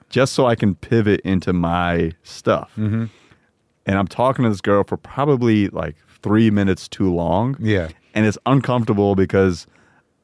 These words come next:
Speaker 1: I don't have this sense of mind to be like, "Let me not ask prying questions to a girl who's
Speaker 2: Who's
Speaker 1: not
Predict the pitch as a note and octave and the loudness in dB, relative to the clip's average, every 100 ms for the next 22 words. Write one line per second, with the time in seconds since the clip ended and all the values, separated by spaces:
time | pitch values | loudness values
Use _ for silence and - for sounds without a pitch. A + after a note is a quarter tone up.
0 | - F#2 G#2+ G#2+ G2 G#2 F2+ F#2+ - G2+ | -8 -2 0 2 2 0 0 -2 -2 -2
1 | F#2 F#2+ F#2 F2+ F2+ E2+ E2+ F2+ F2 E2 | -2 -2 -2 0 -2 -2 -2 0 0 -2
2 | - _ _ _ - C3+ C#3+ B2 B2+ A2+ | -6 _ _ _ -4 0 2 2 2 0
3 | - - - F2+ F#2+ F#2+ F#2 G2 F2+ - | -2 -8 -4 0 0 -2 -2 -2 -2 -4
4 | F2 - - F2+ E2+ E2 E2+ E2+ F2 E2 | -8 -8 -6 -2 -2 -2 0 0 -2 -4
5 | D#2+ D#2+ - F2+ E2+ F2+ - G2+ G2+ F#2 | -8 -14 -4 -4 -4 -8 -4 -2 0 -2
6 | - | -4